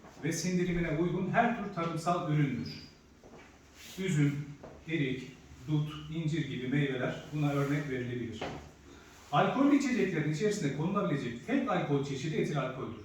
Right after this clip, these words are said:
Bunun dışında hiçbir alkol çeşidi alkol içeceklerin üretiminde kullanılamaz.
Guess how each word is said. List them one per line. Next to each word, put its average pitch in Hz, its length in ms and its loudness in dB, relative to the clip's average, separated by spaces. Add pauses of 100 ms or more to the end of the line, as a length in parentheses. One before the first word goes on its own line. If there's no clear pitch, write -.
Bunun 226 220 2
dışında 139 300 2
hiçbir - 280 -4
alkol 156 340 0
çeşidi 135 500 -6 (260)
alkol 175 360 -2
içeceklerin 139 640 -2
üretiminde 131 520 -2
kullanılamaz. 123 680 -6